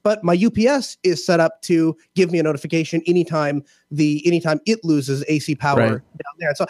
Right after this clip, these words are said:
Speaker 1: I can accomplish the same things. I just don't have to, I just don't have to send a hope and a prayer to the Internet of Things gods that the, Samsung is only
Speaker 2: <laughs>
Speaker 1: using that for m-,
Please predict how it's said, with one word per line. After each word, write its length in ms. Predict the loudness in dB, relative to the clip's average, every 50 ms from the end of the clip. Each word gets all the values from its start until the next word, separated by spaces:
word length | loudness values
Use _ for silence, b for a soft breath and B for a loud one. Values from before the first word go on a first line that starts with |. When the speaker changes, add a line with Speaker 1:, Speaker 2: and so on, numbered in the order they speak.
| B B B 0
Speaker 1:
I 100 | 0 0
can 160 | 2 2 0
accomplish 560 | 0 0 0 0 0 0 2 0 0 0 0
the 80 | -2 -2
same 240 | 0 2 0 0 0
things. 380 | 2 0 2 2 2 0 -4 B B B B
I 100 | 0 0
just 220 | 2 0 0 0
don't 220 | 0 0 0 0 0
have 240 | 0 0 0 -2 -2
to, 260 | -2 0 2 2 2 2
I 100 | 0 0
just 160 | 0 -2 -2
don't 140 | -2 -2 0
have 220 | 0 0 -2 -2 -2
to 200 | -2 -2 -2 -2 B B B B
send 360 | B -6 -2 0 0 0 0 -2
a 80 | -4 -2
hope 240 | 0 0 0 0
and 100 | -2 -4
a 40 | -6
prayer 280 | -4 -2 -2 0 0 -2
to 80 | -2 -4
the 100 | -2 0
Internet 300 | 2 2 4 2 2 0
of 100 | 0 -2
Things 300 | 0 0 0 0 0 0
gods 400 | 0 2 2 2 0 -2 -6 -10 B B B
that 240 | -4 0 0 0 0 -2 -6
the, 80 | -10 -10 -8
Samsung 380 | -2 0 0 0 2 2 2 2
is 100 | 2 0 0 0
only 500 | 0 0 2 2 2 2 0 0 -2 -4
Speaker 2:
<laughs> 40 |
Speaker 1:
using 380 | -2 0 2 2 2 0 0 0
that 200 | 0 0 0 0
for 100 | -2 -2
m-, 100 | 0 0